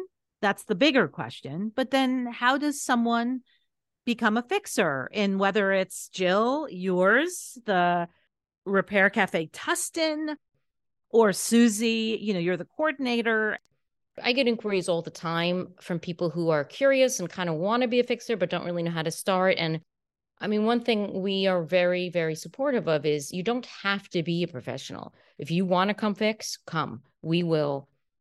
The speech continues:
Speaker 2: mentor you. We will show you what we do. And you're probably handier than you think. Everyone, I think, is a little worried that they're not gonna be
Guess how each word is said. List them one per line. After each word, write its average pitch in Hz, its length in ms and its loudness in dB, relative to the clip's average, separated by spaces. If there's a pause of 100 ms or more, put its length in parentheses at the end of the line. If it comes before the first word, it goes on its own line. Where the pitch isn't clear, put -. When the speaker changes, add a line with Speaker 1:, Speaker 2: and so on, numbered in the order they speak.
(160)
Speaker 2:
mentor 180 380 0
you. 196 360 -2 (500)
We 151 140 0
will 135 120 -6
show 170 200 2
you 165 140 4
what 156 200 0
we 196 160 -2
do. 190 360 0 (680)
And 190 240 -2
you're 208 120 -2
probably 247 520 2
handier 240 400 0
than 233 180 -2
you 233 100 -2
think. 220 300 -6 (140)
Everyone, 214 500 0 (100)
I 180 80 -12
think, 185 240 -6
is 170 120 -4
a 170 40 -2
little 180 240 0
worried 170 280 2
that 160 100 -2
they're 156 100 -4
not 151 140 -2
gonna 151 160 -2
be 139 240 -4